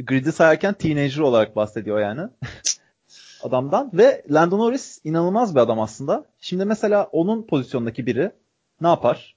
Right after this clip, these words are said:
Mesela boş bir vakti olduğu zaman, işte hafta sonu falan. Arkadaşlarıyla dışarı çıkar, şey yapar falan. Bu adamın yaptığı şey evinde simülasyon yapıyor. Twitch hesabı var zaten. Ben arada bakıyorum. Twitch'ten de bazen yayınlıyor. Altı yüz tur attığı söyleniyor. Yani Zac Brown dedi bunu.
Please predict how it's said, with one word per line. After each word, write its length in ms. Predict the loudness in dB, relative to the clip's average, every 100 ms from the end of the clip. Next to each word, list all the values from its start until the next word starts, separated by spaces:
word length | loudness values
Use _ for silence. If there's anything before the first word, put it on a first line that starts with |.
| -8
Mesela 380 | -2 2 2 2
boş 180 | -2 0
bir 40 |
vakti 280 | 0 0 -2
olduğu 200 | -2 -2
zaman, 300 | -2 -4 -8
işte 200 | -10 -4
hafta 220 | -4 -4
sonu 220 | -8 -6 -4
falan. 320 | -2 -2 -4 _ _ _ _
Arkadaşlarıyla 600 | 2 6 4 4 2 0
dışarı 240 | 0 -2 -2
çıkar, 320 | 0 2 2
şey 180 | 2 0
yapar 280 | 2 0
falan. 280 | 0 -4 -6 _
Bu 200 | 0 2
adamın 260 | 4 0 0
yaptığı 380 | 0 0 -6 0
şey 260 | 0 0 -4 -2
evinde 340 | 0 2 0
simülasyon 500 | 0 0 0 0 -2
yapıyor. 320 | -6 -4 -6
Twitch 300 | -6 -8 -2
hesabı 320 | 0 4 4 4
var 100 | 2
zaten. 300 | 0 -2 -4
Ben 60 |
arada 360 | -2 0 0 0
bakıyorum. 400 | -4 -2 -2 -4 _
Twitch'ten 580 | -6 -2 -2 -2 0 2
de 80 | 6
bazen 260 | 4 4
yayınlıyor. 420 | -2 -2 -2 -4 -6 _ _ _ _
Altı 320 | 4 4 4 -4
yüz 140 | -2
tur 120 | 2
attığı 320 | 2 2 -2 0
söyleniyor. 480 | -2 -4 -6 -10 -14 -6
Yani 200 | -6 0
Zac 260 | 0 0 2
Brown 200 | 0 0
dedi 220 | -6 -8
bunu. 260 | -8 -10